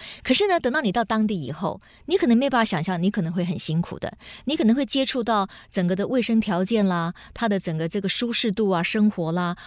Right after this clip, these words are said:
或者是它的基础建设啊，是完全跟台湾不能相比的。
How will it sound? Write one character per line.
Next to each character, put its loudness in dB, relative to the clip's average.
或 0
者 0
是 -2
它 -2
的 0
基 -4
础 -2
建 2
设 0
啊， 0
是 -2
完 2
全 2
跟 2
台 0
湾 0
不 0
能 -2
相 -2
比 -4
的。 -4